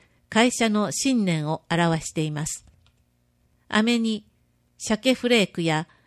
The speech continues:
スルメイカを入れたプッチョを作ったこともありました。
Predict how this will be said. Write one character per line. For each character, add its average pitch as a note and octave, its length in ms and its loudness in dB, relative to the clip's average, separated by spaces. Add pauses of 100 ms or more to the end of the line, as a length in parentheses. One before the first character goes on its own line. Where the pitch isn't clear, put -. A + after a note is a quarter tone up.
(140)
ス - 180 0
ル C4 120 2
メ C4 160 4
イ G3+ 80 0
カ E3+ 160 0
を D#3 80 2
入 D#3 120 0
れ E3 60 0
た D#3 300 -4 (360)
プ C4+ 100 2
ッ C#4 120 -4
チ G#3 140 -2
ョ E3+ 60 2
を D#3 200 0
作 - 240 -4
っ - 20 0
た - 180 -2
こ D#3+ 120 -4
と F3+ 140 -2
も D#3+ 80 -2
あ D3 80 -2
り D#3 100 -4
ま D3+ 140 -4
し - 140 -10
た。 - 180 -6